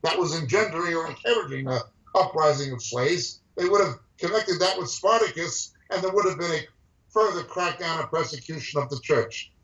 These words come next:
Paul dealt with the social and political and economic realities of the time, but he made it clear.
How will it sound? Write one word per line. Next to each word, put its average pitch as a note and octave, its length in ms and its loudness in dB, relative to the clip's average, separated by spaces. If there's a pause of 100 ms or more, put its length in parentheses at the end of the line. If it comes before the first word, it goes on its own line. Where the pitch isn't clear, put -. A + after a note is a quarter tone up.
(120)
Paul A3 400 6
dealt F#3+ 400 0 (240)
with F3+ 180 -10
the F3 280 -6 (640)
social G#3 680 2
and C3+ 120 -8
political E3+ 540 2
and E3+ 80 0
economic D#3+ 500 2
realities D3 520 2
of C3 100 -4
the C3+ 180 -8
time, C3 360 2 (100)
but - 100 -4
he C#3+ 160 -4
made D#3+ 260 0
it - 180 -4
clear. D#3 560 2